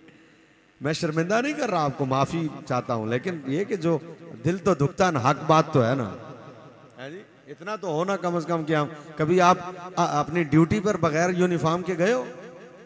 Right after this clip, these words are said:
वहां तो आप कहते हो, "यार मजबूरी है मेरी duty." दाढ़ी रखी हो ना बंदे ने, दाढ़ी, चंगी दाढ़ी रखी हो, पूरा सुन्नत दा पाबंद होवे, ओनू भी पैंट शर्ट पानी पैंदी है।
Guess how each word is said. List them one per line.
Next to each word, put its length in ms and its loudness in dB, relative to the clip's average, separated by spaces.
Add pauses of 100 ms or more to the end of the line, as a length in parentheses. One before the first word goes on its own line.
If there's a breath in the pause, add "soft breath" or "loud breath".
(840)
वहां 180 -4
तो 100 -6
आप 180 -2
कहते 200 -2
हो, 60 -2
"यार 220 2
मजबूरी 500 -2
है 60 0
मेरी 220 0
duty." 320 -2
दाढ़ी 320 2
रखी 240 0
हो 100 4
ना 100 2
बंदे 240 2
ने, 80 -2
दाढ़ी, 320 4 (600)
चंगी 300 0
दाढ़ी 320 2
रखी 300 -2
हो, 100 2 (720)
पूरा 240 2
सुन्नत 380 0
दा 140 2
पाबंद 420 0
होवे, 320 4
ओनू 220 6
भी 200 2
पैंट 480 0
शर्ट 220 2
पानी 240 6
पैंदी 340 4
है। 60 0